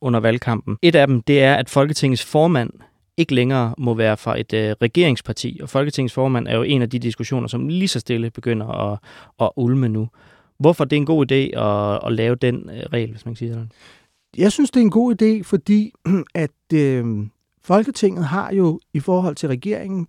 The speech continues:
Speaker 2: to opgaver. Den ene er at være medlovgiver, og den anden er jo sådan set også at være kontrollant af regeringen. Og hvis der skal være nogle balancer,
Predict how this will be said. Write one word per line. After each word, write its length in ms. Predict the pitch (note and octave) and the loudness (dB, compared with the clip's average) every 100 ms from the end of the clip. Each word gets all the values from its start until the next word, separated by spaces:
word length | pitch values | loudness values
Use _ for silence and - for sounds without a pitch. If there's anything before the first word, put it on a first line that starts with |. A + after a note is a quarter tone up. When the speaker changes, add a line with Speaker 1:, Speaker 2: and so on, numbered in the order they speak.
| - | -6
Speaker 2:
to 200 | G#3 - | -6 -4
opgaver. 420 | B2 - C3 A#2+ | -6 -6 -6 -4
Den 160 | C3 C3 | -4 -2
ene 220 | E3+ G3 | 0 0
er 200 | D#3 D#3+ | 0 0
at 60 | |
være 180 | D3 A2+ | 0 -2
medlovgiver, 640 | G#2 F3 A#3 G#3 G#3 - E3+ | 0 0 0 -4 -6 -6 -6
og 180 | D#3+ E3 | -6 -6
den 80 | |
anden 200 | C#3+ C3+ | -4 -2
er 60 | D#3 | -2
jo 100 | C#3 | -4
sådan 140 | C3+ | -4
set 160 | D3 D3 | -6 -4
også 320 | B2+ C3 D#3 | -2 -4 -4
at 100 | C3+ | -4
være 220 | B2+ A#2 A2+ - | -4 -4 -6 -8
kontrollant 560 | D3 C#3 C#3 A#2 - | -6 -4 -4 -4 -6
af 40 | A#2+ | -10
regeringen. 540 | A#2 A2 A#2+ F#2 A2 - _ _ - _ | -10 -8 -10 -12 -16 -20 _ _ -20 _
Og 60 | C#3 | -4
hvis 120 | D3 | -2
der 80 | F3+ | -2
skal 200 | - D#3+ | 0 2
være 240 | F3 G#3+ | 2 4
nogle 220 | A3 G3+ | 2 2
balancer, 540 | F#3+ D3+ - A#2+ - | -2 -6 -8 -10 -8